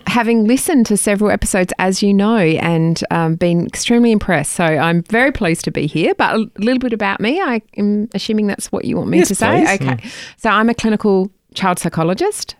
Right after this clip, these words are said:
Speaker 1: been working with children and families for about twenty-seven years now.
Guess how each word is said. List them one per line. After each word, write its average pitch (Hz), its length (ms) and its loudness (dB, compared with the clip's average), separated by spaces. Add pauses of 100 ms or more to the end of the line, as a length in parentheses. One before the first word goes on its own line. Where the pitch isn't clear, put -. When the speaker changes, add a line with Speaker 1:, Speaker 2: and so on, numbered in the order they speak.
Speaker 1:
been 180 360 -2
working 180 640 -2
with 170 560 -2
children 165 380 -4
and 165 120 -2
families 160 480 -4
for 160 140 -6
about 156 260 -2 (120)
twenty-seven 160 560 -2
years 165 420 -2
now. 262 240 0